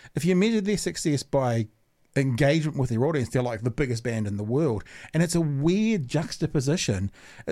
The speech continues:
Even, like, I was looking at their Twitter accounts today, you know, Machiu's got five and a half thousand followers. That doesn't seem like the right number of followers for the lead singer of the biggest pop band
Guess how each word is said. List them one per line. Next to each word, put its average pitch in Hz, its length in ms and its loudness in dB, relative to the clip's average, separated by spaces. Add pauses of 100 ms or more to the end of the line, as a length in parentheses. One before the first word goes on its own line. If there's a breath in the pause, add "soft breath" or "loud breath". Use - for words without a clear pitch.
(100)
Even, 233 340 2
like, 170 220 0
I 165 40 4
was 156 120 0
looking 165 200 2
at 123 80 -4
their 123 100 0
Twitter 151 300 0
accounts 131 300 -2
today, 117 160 0
you 113 80 2
know, 113 60 2
Machiu's 135 400 -2
got 127 220 -4
five 117 260 -2
and 110 80 -4
a 107 40 -4
half 104 220 -6
thousand 107 300 -4
followers. 113 420 -2 (300 loud breath)
That 190 100 -2
doesn't 196 220 -2
seem 175 340 0
like 147 180 -2
the 123 80 0
right 127 280 0
number 123 340 0
of 110 80 0
followers 117 520 0
for 120 220 -2
the 117 100 0
lead 120 300 0
singer 120 300 0
of 92 80 -4
the 104 80 -2
biggest 110 300 -4
pop - 200 -4
band 107 280 0